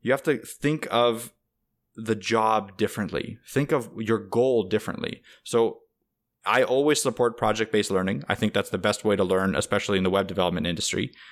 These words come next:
Find a project, even a to-do list app. I know they've been, you know, set to death and, uh, everyone keeps saying, like, you know, every, every t-, tutorial is a to-do list app.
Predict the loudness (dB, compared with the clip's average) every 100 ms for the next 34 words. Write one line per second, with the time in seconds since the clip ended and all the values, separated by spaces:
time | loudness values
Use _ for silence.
0 | -20 _ -2 0 0 -2 0 0 0 -2
1 | -4 -2 0 0 -2 0 0 2 0 0
2 | -2 0 2 4 4 0 2 2 0 -6
3 | -4 -2 -2 -4 -2 -2 -2 -2 0 0
4 | -4 -6 -4 -4 -8 -14 -20 -8 -2 0
5 | 2 0 0 -2 0 2 0 -2 -2 -2
6 | 0 0 0 -2 -4 -6 -6 -4 -2 -2
7 | -2 -2 0 0 2 0 -2 -8 _ _
8 | -4 -4 0 4 4 2 0 -2 -4 -2
9 | 0 2 2 0 -6 -8